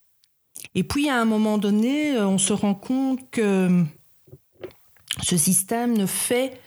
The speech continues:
qu'étouffer nos personnalités, ne permet pas, euh, l'émergence, euh, de la société dont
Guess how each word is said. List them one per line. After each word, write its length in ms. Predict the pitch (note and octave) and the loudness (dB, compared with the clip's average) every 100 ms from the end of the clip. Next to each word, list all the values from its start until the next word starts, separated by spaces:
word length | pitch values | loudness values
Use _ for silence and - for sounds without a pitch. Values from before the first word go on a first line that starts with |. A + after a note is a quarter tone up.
| - - - _ _ _ _ - | -20 -20 -20 _ _ _ _ -4
qu'étouffer 640 | A#3 A#3+ G#3 - C#4+ C#4 | 0 0 -2 -2 0 0
nos 180 | A3+ G3+ | 0 0
personnalités, 1040 | A3+ - - G#3+ G#3 G3 F#3 - A#3 D#4+ F#4+ - _ _ _ _ _ _ _ _ _ _ - | -2 0 2 4 2 2 0 -2 0 0 -4 -12 _ _ _ _ _ _ _ _ _ _ -4
ne 120 | A3+ | -2
permet 420 | A#3 C4+ A3+ A#3 | -2 -4 -2 -2
pas, 640 | A3+ - B3+ B3+ B3 A3 - | -2 -2 0 2 0 -2 -2
euh, 360 | G3 F#3+ F#3+ F#3 | 0 2 2 2
l'émergence, 1000 | G3+ G#3+ G3+ F#3+ A#3+ B3 A#3 A3 - - | 2 2 0 0 0 0 0 0 -2 0
euh, 460 | F#3+ F#3 F3+ F3 E3+ - - _ _ - _ _ _ _ - | 2 2 4 4 2 0 -16 _ _ -20 _ _ _ _ -2
de 60 | |
la 140 | G3+ G3 | 0 2
société 1160 | - A3 - G#3 G3 - A#3 A3+ A3 G#3+ G3+ F3+ | 0 0 0 0 -2 -2 0 2 2 2 0 0
dont 240 | F3+ | 0